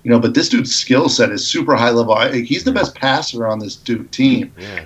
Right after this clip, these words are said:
Speaker 1: and he doesn't get in pick and rolls because the ball isn't getting stopped to the point where it gets to him to be in a pick and roll. They're playing five out, open concepts. They're doing a lot more just off wiggle and off bounce.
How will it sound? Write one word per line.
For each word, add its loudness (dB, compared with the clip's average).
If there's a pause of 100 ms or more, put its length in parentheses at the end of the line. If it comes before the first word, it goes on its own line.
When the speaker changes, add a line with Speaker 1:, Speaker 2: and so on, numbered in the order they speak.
Speaker 1:
and -6
he 0
doesn't 6
get 4
in 4
pick 0
and -2
rolls 2
because -2
the -4
ball 2 (220)
isn't 8
getting 2
stopped -2
to -2
the -4
point -2
where 0
it -8
gets 2
to 0
him -2
to -6
be 2
in 4
a -2
pick -6
and -4
roll. 0
They're 2
playing 4
five 4
out, 4
open -2
concepts. -2 (300)
They're -2
doing 6
a 4
lot 4
more 4
just -4
off 2
wiggle -2
and -4
off -4
bounce. 2